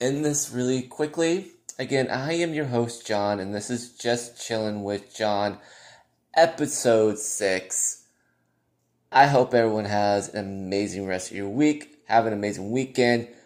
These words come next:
and I will be back on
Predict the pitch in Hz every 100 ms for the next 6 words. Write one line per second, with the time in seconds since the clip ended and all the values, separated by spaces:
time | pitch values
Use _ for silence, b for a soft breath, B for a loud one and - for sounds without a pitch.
0 | b _ 110 - 104 104 110 113 117 110
1 | - - 107 104 101 - 101 95 92 92
2 | - 92 92 85 - _ - 87 87 90
3 | 87 85